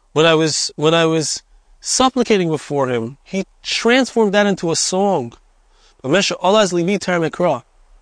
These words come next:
heart was rejoicing even before I got the words out of my mouth. I already felt Hashem's taking care of me.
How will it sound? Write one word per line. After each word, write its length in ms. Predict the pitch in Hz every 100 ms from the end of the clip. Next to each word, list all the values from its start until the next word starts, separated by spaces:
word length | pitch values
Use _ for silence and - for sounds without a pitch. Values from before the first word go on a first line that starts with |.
| _ _ _ _ _ _ _ - 156
heart 200 | 165 226
was 200 | 220 202
rejoicing 720 | 190 170 175 226 277 - 180 175
even 140 | 190 240
before 360 | 240 - 262
I 80 | 254
got 200 | 220 240
the 60 | 240
words 200 | 247 254
out 100 | 240
of 60 |
my 60 | 233
mouth. 320 | 247 262 - _ - - _
I 140 | - 240
already 220 | 302 302
felt 500 | 220 - 302 294 - 180 _ _ -
Hashem's 420 | - - 214 196
taking 260 | 202 185
care 200 | 165 202
of 100 | 165
me. 240 | 123 120